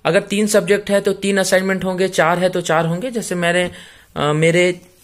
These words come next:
तीन असाइनमेंट है, तो जैसे डीएचएनई वन, डीएचएनई थ्री, डीएचएनई टू, वन, टू, थ्री, ये तीनों असाइनमेंट मैंने बना लिया है। अब रहा सवाल कि कैसे बनाया, तो जो भी क्वेश्चन था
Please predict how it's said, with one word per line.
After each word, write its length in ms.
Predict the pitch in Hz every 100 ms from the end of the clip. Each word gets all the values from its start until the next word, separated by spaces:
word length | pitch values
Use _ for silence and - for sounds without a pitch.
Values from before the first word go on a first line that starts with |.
| - -
तीन 180 | 196
असाइनमेंट 520 | 185 175 143 147 151 208
है, 100 | 277
तो 140 | 156
जैसे 240 | 143 160
डीएचएनई 600 | 143 160 175 165 165 165
वन, 420 | 147 139 147 156 151 - _ _ _
डीएचएनई 500 | 143 160 156 160 151
थ्री, 520 | 151 - 143 156 151 147
डीएचएनई 800 | 135 147 156 151 147 151 160 165 - _ - _ _ -
टू, 360 | 151 160 160 160 _ - - 135
वन, 240 | 151 170
टू, 140 | 175
थ्री, 300 | 165 180 269 - -
ये 120 | 147 160
तीनों 340 | 147 135 208 - _ _ _ _ _ _ - - - - - _ _ - -
असाइनमेंट 460 | 131 139 147 208
मैंने 280 | 175 135 175
बना 300 | 147 131 131
लिया 340 | 123 120 123
है। 400 | 131 - 139 - _ _ _ _ _ _ _ _ _ _ _ _ _ _ _ _ _ _ _ _ _ _ _
अब 180 | 175 190
रहा 260 | 208 175 233
सवाल 340 | 233 226 247
कि 120 | 240
कैसे 340 | 233 185 180 233
बनाया, 420 | 214 214 247 330
तो 140 | 214
जो 240 | 143 185 220
भी 120 | 254
क्वेश्चन 440 | 226 214 240 214
था 340 | - 120 -